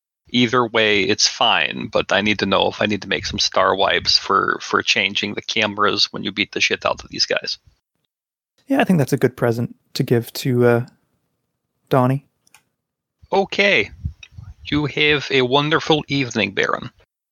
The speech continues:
Speaker 2: Thanks. Uh, I'm sure I will.
Speaker 1: Art will, uh, text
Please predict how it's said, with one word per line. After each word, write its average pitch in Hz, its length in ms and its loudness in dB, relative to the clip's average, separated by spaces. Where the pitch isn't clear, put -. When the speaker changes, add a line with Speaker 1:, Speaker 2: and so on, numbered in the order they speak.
Speaker 2:
Thanks. 208 420 2
Uh, 147 280 4
I'm - 80 -16
sure 151 200 2
I 147 60 6
will. 127 260 0
Speaker 1:
Art 98 220 4
will, 92 260 4
uh, 92 320 2
text - 280 0